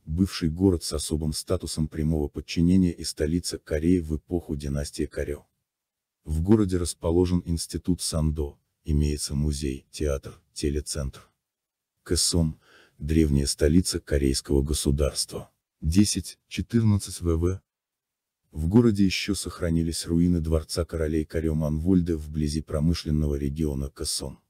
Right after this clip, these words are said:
Дворец был построен в девятистах восемнадцати и разрушен в тысяча триста шестьдесят первом году. В одиннадцати километрах к западу от Кэсона расположена могила короля Канмин.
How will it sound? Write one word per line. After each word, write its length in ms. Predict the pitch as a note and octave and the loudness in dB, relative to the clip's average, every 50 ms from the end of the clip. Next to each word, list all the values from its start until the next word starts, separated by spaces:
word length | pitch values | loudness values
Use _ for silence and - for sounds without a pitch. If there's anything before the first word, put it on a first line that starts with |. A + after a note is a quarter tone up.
| _ _ _ _ _ _ _ _ _ - | _ _ _ _ _ _ _ _ _ -12
Дворец 480 | - D2 D2 D2+ D#2+ D#2+ F2+ G2 E2+ D#2+ | -10 -4 2 2 4 4 4 2 2 0
был 200 | E2 E2+ F2+ F2+ | 2 2 2 2
построен 560 | - - F#2 E2 - - - E2+ D#2+ D#2 D#2 | 2 2 0 0 0 0 0 2 2 4 4
в 60 | D2+ | 2
девятистах 640 | D2 D2+ D2+ D2+ - E2 E2 - - F2+ D#2+ - - | 2 2 0 0 0 -2 -6 -2 0 0 0 0 0
восемнадцати 840 | E2 D#2 - - - D#2 D#2+ E2 F2 G2+ G#2 - - G2 - - F#2 | -2 0 0 2 4 6 8 8 8 6 4 2 -4 -6 -4 -2 -4
и 140 | - - E2+ | -2 0 0
разрушен 520 | E2 E2+ E2 E2 F2+ G2+ - - F#2 E2 | 0 0 0 2 2 0 0 0 -2 -4
в 100 | - - | -4 -4
тысяча 460 | - - E2+ - - D2 - - E2+ | 0 0 0 0 0 -6 -6 -6 -6
триста 420 | - - F#2 F#2 G2 - - - E2+ | -4 -2 0 0 0 0 0 -6 -8
шестьдесят 600 | - D#2 D2+ C#2+ D2+ D2+ - - D#2+ D2+ - _ - | -6 -6 -6 -4 -4 -4 -2 -2 -2 -4 -4 _ -4
первом 420 | - E2 D2+ D2 C#2+ D2 D2 C#2+ | -2 -2 -2 0 0 -2 -2 0
году. 380 | D2 D2 D2 C#2+ D2 D2 - _ _ _ _ _ _ _ _ _ _ _ _ _ _ - | 0 0 0 -2 -6 -8 -10 _ _ _ _ _ _ _ _ _ _ _ _ _ _ -2
В 100 | D#2 D#2+ | 2 2
одиннадцати 580 | E2 E2 F#2 G2+ G2 F#2 - - - - E2 | 4 6 8 6 6 6 2 -4 -6 -6 -6
километрах 680 | - - E2 D#2 D#2 D#2 F2 F2+ - - E2 D2+ D#2 | -2 0 2 2 4 4 4 2 2 0 -4 -4 -4
к 60 | D#2 E2+ | -4 0
западу 380 | E2 G2+ G2+ - F#2 F2 F2 | 2 2 2 2 0 -4 -4
от 260 | E2 - D#2+ D#2 - | -4 -6 -8 -10 -10
Кэсона 420 | - - G#2+ G2 - - F2 E2 D#2 | -8 -6 -6 -4 0 2 2 2 2
расположена 720 | D2+ D2 - - - E2+ D#2 D#2 E2+ E2 E2 E2 E2 D#2+ | 0 -6 -8 -6 -4 -4 0 0 0 0 2 2 0 0
могила 420 | D#2 D#2 D2 C#2+ D#2 D#2+ D#2 D#2 | 0 -2 -4 -4 -2 -2 -2 -2
короля 400 | D#2 - E2 D2+ D2+ D2 D#2 E2 | -4 -6 -6 -4 -4 -2 -2 -4
Канмин. 540 | D#2+ - E2+ D#2 D2+ C#2+ C#2 C#2+ C#2 C#2 | -4 -2 -4 -2 -2 0 -2 -2 -4 -8